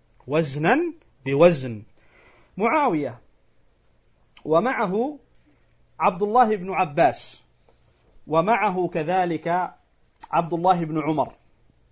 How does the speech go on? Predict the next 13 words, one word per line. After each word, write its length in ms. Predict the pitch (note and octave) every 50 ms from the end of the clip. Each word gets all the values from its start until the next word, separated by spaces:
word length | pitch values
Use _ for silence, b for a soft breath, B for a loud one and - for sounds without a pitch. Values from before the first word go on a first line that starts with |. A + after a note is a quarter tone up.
| _ - - - - - -
ومعه 640 | D3 D#3 E3 E3 G3 G#3 F#3 F#3+ F3+ E3 E3+ E3+
كذلك 800 | - F3 D#3 D3+ F3+ F#3 F3+ F3 E3+ D#3 - E3+ E3 E3 F3 - - _ _ _ _ _ _ _ _ -
أسامة 640 | D#3+ D3+ - - F#3+ F#3+ F3+ E3 E3 F3 F3+ F3 - _ _ - _ _ _ -
بن 260 | - D3+ C#3+ D#3 D#3
زيد، 380 | D3+ C#3 F3 F3 D3 C3+ G#2+ - _ _ _ _ _ _ _ _ _ _ -
وعبد 500 | - D3+ D3+ C#3+ D3 F#3 F#3+ E3+ D#3+ C#3+
الله 400 | E3+ E3 D#3 D#3 F3 G3 G#3 F3
بن 200 | D#3 D3 C#3+ C#3
مسعود، 500 | C3+ B2+ A#2 - - - A#2+ A2+ A2+ - - - _ _ _ _ - - _ _ _ _ _ _ _ _ _ _ -
كل 280 | - D4+ D#4 D4 B3
هؤلاء 800 | B3 G#3+ F#3 F#3 F#3+ F#3 - F#3 F#3 F#3+ G#3 A3+ B3 B3+ - - -
ثبت 320 | - A3+ A3+ F3+ F3+ - -
عنهم 520 | D#3+ D3 F#3+ G#3 F#3 E3 F#3 A#3 A#3+ -